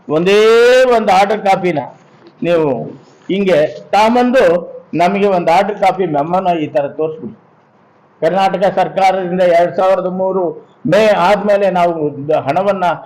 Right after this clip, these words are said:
ಅನುದಾನವನ್ನ ರಿಲೀಸ್ ಮಾಡ್ಕೊಂಡ್ ಬಂದಿದ್ದೇನೆ, ನಾನು ಹಣವನ್ನ ರಿಲೀಸ್ ಮಾಡ್ಕೊಂಡ್ ಬಂದು ಕೆಲಸ ಮಾಡ್ತಿದ್ದೇನೆ ಅಂತಕ್ಕಂಥದ್ನ ತಾವು ತೋರಿಸಿದ್ರೆ ನಿಜವಾಗ್ಲೂ ನಮಗೂ ಬಹಳ ಖುಷಿ ಆಗುತ್ತೆ. ನೆಲಮಂಗಲ ಇನ್ನೂ ಹೆಚ್ಚಿನದಾಗಿ ಅಭಿವೃದ್ಧಿ ಆಗುತ್ತೆ.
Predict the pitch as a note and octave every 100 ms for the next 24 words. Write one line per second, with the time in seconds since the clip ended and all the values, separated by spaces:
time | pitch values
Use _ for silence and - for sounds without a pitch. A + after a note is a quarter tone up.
0 | - B2+ F3 G3 G3 F#3+ F3+ E3+ D3+ D3+
1 | G3 F3 F#3 F#3+ F3 E3+ E3+ E3+ F3 G#3
2 | F#3+ - - D#3+ E3+ D#3 F3+ G#3+ G3+ F#3+
3 | E3+ G3+ F#3 F#3+ F3+ F3 E3 D3+ F3 F#3
4 | C4 A#3 D4+ - D4 G3+ G3 F#3 E3+ F3
5 | F3 D#3+ E3 F3+ F3+ C#3+ - - D3 C3+
6 | D#3+ F#3 F3+ F3 F3 D3 C3+ C#3 F#3 G3+
7 | G#3+ G#3+ F3 - - B2+ C3+ E3+ F3 C#3+
8 | D#3 D#3 C#3+ D#3+ D3+ C#3+ C#3+ F3 F3+ -
9 | A#2+ C3 D#3 E3+ E3 D#3 C#3+ F#3 D#3+ C#3
10 | C#3 - G3 F3 D#3 D3 B2+ C#3 C3+ B2+
11 | A#2 A2+ A2 F2+